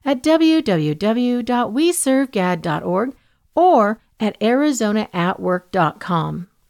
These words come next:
The Maricopa Community Colleges and Arizona at Work have teamed up to bring you virtual job training to become a computer support tech.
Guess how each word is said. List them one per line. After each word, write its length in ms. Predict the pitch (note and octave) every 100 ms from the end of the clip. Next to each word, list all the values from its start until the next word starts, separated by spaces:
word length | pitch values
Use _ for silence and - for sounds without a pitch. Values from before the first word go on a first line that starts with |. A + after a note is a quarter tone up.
| _ _ _ _ _ _ -
The 100 | C4
Maricopa 680 | D#4 E4+ F4 - A#3 A#3+
Community 400 | A#3+ G#3 F3+ D#3+
Colleges 540 | - G#3 G#3 G#3 G#3 G#3+
and 160 | G#3+ G3+ A#3
Arizona 520 | B3+ E4+ D#4+ G#3 F#3+
at 200 | D#3+ E3
Work 220 | G#3 C#4+ _ _
have 240 | - D4 -
teamed 320 | D#4+ F4 C#4
up 220 | G#3+ -
to 100 | C4+
bring 300 | A3+ A#3+ A#3+
you 160 | B3 A3
virtual 560 | G3+ B3 D4+ D4+ D#4
job 420 | C4 A3 G#3 G#3+
training 380 | - F#3+ E3+ F#3+ _ -
to 100 | C#4+
become 260 | D#4+ B3
a 60 | A3+
computer 680 | - G#3+ - A3 A#3 B3 B3+
support 540 | - A#3 - F#3+ -
tech. 280 | - D3+